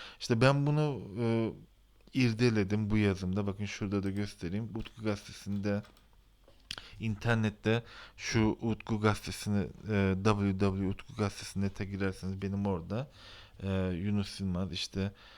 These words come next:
bu yazımı görebiliyorsunuz. İşte bayağı uzunca bir yazdım. Bakın Fevzi Çakmak Paşa, Ali Şükrü Bey'in Mustafa Kemal Paşa'yı suikast üzerine planladığını iddia ediyor.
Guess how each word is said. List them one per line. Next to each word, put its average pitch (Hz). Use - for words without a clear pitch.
bu 107
yazımı 101
görebiliyorsunuz. 98
İşte -
bayağı 98
uzunca 98
bir 101
yazdım. 92
Bakın 92
Fevzi 92
Çakmak -
Paşa, 104
Ali 101
Şükrü -
Bey'in 98
Mustafa 101
Kemal 98
Paşa'yı 101
suikast -
üzerine 98
planladığını 95
iddia 90
ediyor. 85